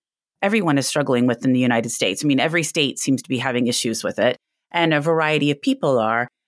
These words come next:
And so I just felt it was timely, and it was interesting because you portrayed Eli in a way that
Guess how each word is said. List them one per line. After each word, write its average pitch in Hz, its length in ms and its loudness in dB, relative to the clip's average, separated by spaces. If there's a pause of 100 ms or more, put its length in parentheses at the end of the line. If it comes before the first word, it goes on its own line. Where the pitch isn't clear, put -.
(100)
And 202 160 0
so 208 420 0
I 196 100 -2
just 220 220 -4
felt 214 300 -2
it 208 60 -2
was 185 140 -4
timely, 233 640 0
and 190 120 0
it - 60 -6
was 180 300 -4
interesting 220 560 -2
because 160 460 -2
you 185 440 0 (300)
portrayed 196 400 0
Eli 185 280 2
in 160 140 2
a 160 60 0
way 156 280 2
that 147 380 -2